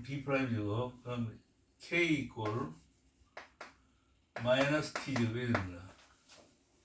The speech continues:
여기 마이너스 T 제곱이니까 X제곱 이꼴 이 티 엑스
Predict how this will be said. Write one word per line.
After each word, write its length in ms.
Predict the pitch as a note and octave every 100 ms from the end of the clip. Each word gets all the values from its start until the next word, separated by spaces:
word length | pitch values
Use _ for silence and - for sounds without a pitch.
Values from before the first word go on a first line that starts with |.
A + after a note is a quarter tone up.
| - - - - _ _ _ _ _ - - - A#2+ - - - - _ _ D3
여기 180 | E3+
마이너스 300 | D#3+ D3 D#3 -
T 120 | C3+
제곱이니까 680 | C3+ A#2+ A2+ G2 G2+ A2+ - _ - _ _ _ _ _ _ _ _ _ _ - - _ - - _ - -
X제곱 760 | D#3+ E3 C#3 C#3 B2+ B2+ A#2+ A#2+ _ _ _ _ _ _ _ _ _ _ _ _ - B2
이꼴 560 | B2 - C#3 B2 A2 B2
이 360 | C#3+ - - _ _ - _ _ _ - - -
티 360 | - D#3 D3+
엑스 640 | C#3 B2+ - - A#2 G2